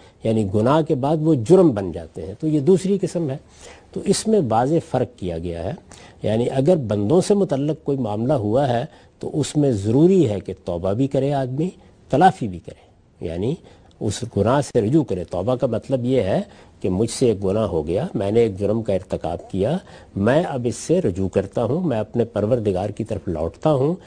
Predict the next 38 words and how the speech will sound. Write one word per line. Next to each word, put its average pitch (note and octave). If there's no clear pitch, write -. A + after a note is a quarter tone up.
میں B2+
عہد F3+
کرتا A2
ہوں B2+
کہ A#2
میں G#2
آئندہ F2
یہ G2
کام G2
نہیں F#2
کروں E2
گا۔ F#2
اب E3
ظاہر E3
ہے A3
کہ G3+
اس E3+
میں F#3+
اگر D#3
کسی A#3
کے F#3+
ساتھ C3
کوئی B2+
زیادتی G#2
ہوئی G2+
ہے، G2
جان C3
کے A#2
خلاف، F#2+
مال B2
کے A2+
خلاف، G#2
آبرو A#2+
کے F3+
خلاف، G2+
تو D#3
اس -
کا F3+